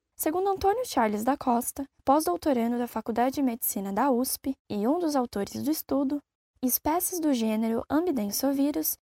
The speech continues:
já haviam sido descritas em insetos, crustáceos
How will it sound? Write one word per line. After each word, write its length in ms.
já 200
haviam 280
sido 280
descritas 760
em 100
insetos, 760
crustáceos 960